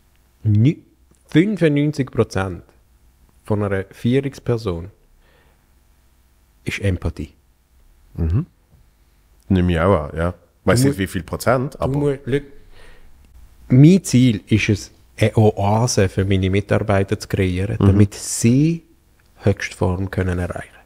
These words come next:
Speaker 2: Ja.
Speaker 1: Das ist mein Ziel als Chef.
Speaker 2: Mhm.
Speaker 1: Und für das muss ich zu dir kommen und sagen, „Look, was brauchst du? Was brauchst du, damit du, damit es klopft und tätscht?“
Speaker 2: Ja.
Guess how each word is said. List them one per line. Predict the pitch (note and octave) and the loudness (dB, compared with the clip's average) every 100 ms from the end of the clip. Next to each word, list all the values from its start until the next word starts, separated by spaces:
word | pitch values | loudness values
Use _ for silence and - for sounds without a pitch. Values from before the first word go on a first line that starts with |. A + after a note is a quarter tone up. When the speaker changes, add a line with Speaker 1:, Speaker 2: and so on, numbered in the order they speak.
| F3 | 0
Speaker 2:
Ja. | G#3 | 2
Speaker 1:
Das | A#3+ C#3 | 2 0
ist | D3+ - | -2 0
mein | B2 B2+ | 2 2
Ziel | - A#2+ A2+ | 0 2 2
als | - | 0
Chef. | - E2+ - - | -4 -6 -6 0
Speaker 2:
Mhm. | G2+ G2 G2+ - _ _ _ _ _ _ | 2 2 0 -8 _ _ _ _ _ _
Speaker 1:
Und | - C3+ - - _ _ _ _ _ _ _ _ _ _ | 0 0 0 -14 _ _ _ _ _ _ _ _ _ _
für | - B2 | 2 4
das | A#2 D3+ G#3 - _ _ | 4 2 0 -6 _ _
muss | A#2+ A2 | -2 0
ich | G#2+ - | 0 -2
zu | G#2 | -2
dir | A2+ D3+ | 0 -2
kommen | - | 0
und | B2 | -2
sagen, | G2+ G2+ | 0 2
„Look, | B2+ - - _ | 0 -2 -14 _
was | G2+ G2 | -2 -2
brauchst | - A#2 B2+ - | -2 -2 -2 -10
du? | - _ _ _ - _ - | -16 _ _ _ -20 _ -4
Was | G#2+ - | -4 -2
brauchst | A#2 D3 - | 2 2 4
du, | C3 | 0
damit | A#2+ A#2 A2 | 2 0 0
du, | A2 G#2 G2+ - _ _ _ | 0 0 -2 -8 _ _ _
damit | - G2 G2+ | -2 0 -2
es | - | -4
klopft | - G2+ G#2+ - | 0 0 0 -4
und | G#2 F#2+ | -4 -4
tätscht?“ | G#2 - - - - G#2 | -10 -14 -20 -20 0 4
Speaker 2:
Ja. | F#2+ | 4